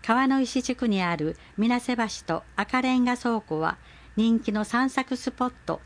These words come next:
大正ロマンを感じる一枚ですね。三枚の写真が掲載されています。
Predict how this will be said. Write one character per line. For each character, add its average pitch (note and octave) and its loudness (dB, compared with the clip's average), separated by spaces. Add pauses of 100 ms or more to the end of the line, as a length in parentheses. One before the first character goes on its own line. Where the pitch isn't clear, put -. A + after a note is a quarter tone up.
(460)
大 A#3 2
正 C4 0
ロ B3+ 2
マ B3 2
ン G3 2
を F3+ -2
感 F#3+ 0
じ F#3 -2
る F3 0
一 - -4
枚 G#3 2
で D#3 -2
す D3+ -4
ね。 F3 -2 (720)
三 C4+ 2
枚 A#3 2
の E3+ 0
写 G3 -2
真 G3+ 0
が G3 0
掲 G3 0
載 A3 0
さ A3 -4
れ G#3+ -2
て G#3 -4
い G3+ 0
ま G3+ 0
す。 - -16